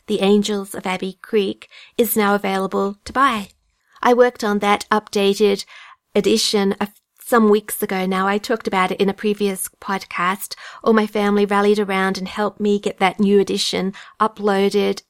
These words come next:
And, and yes, Amazon is now selling it. The stories in the new version are unchanged from the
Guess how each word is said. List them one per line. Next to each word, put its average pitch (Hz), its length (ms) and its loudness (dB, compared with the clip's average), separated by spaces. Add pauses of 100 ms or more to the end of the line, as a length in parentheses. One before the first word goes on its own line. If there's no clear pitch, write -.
(100)
And, 233 640 -2 (460)
and 311 120 -2
yes, 320 440 -2
Amazon 220 400 0
is 208 160 -2
now 208 220 -2
selling 202 520 -4
it. 196 180 -6 (840)
The - 80 -4
stories 339 460 4
in 226 200 4
the 220 60 4
new 214 200 2
version 196 520 -4
are 185 200 0
unchanged 190 800 -2
from 190 300 -4
the 190 140 -6